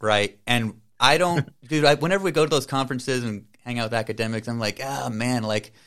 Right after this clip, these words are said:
Speaker 1: we're, like, the real people." And it's like, people like you show up, and I'm like, "Oh,
Speaker 2: <laughs>
Speaker 1: shit, like, Mav's dope." Like, he has this super, he's super smart, and he has this really interesting other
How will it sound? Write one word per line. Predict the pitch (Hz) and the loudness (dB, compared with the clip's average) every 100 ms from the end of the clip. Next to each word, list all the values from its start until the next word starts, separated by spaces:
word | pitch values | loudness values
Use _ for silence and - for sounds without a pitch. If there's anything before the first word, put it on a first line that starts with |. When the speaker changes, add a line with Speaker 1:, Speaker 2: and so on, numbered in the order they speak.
| _ _ _ _ _ _ _ | _ _ _ _ _ _ _
Speaker 1:
we're, | 151 196 185 151 | 0 2 2 0
like, | 143 139 - | 0 0 -2
the | 123 | -2
real | 135 135 123 | 2 2 0
people." | - 113 - 90 | -4 -10 -8 -2
And | 135 | 0
it's | 143 | 4
like, | 165 - | 2 2
people | 185 208 | 0 4
like | 185 170 | 4 4
you | 233 226 | -2 2
show | 175 113 | 4 4
up, | 101 98 | 4 2
and | 117 | 0
I'm | 120 123 | 0 2
like, | 127 - | 0 2
"Oh, | 220 185 | 2 6
Speaker 2:
<laughs> | 220 | 4
Speaker 1:
shit, | 214 190 - | 6 2 4
like, | 127 120 - - | 2 2 -2 -14
Mav's | 127 160 160 120 | -2 0 0 2
dope." | 165 156 | 4 6
Like, | 127 | 4
he | 139 156 | 2 2
has | 151 143 139 | 4 2 2
this | 135 127 - - _ _ _ _ _ _ _ | -2 -2 -6 -14 _ _ _ _ _ _ _
super, | - 190 214 202 | -6 -4 0 -2
he's | - 135 147 110 | -2 -2 -2 -2
super | 208 214 190 | -4 -2 -2
smart, | - 175 170 165 | -2 4 6 6
and | 135 | 4
he | 131 | 2
has | 147 139 | 2 2
this | 139 135 | -2 -2
really | 143 143 | 0 0
interesting | 131 131 139 123 135 123 | 0 -2 -4 -4 -4 -2
other | 117 117 120 110 | 0 2 2 -2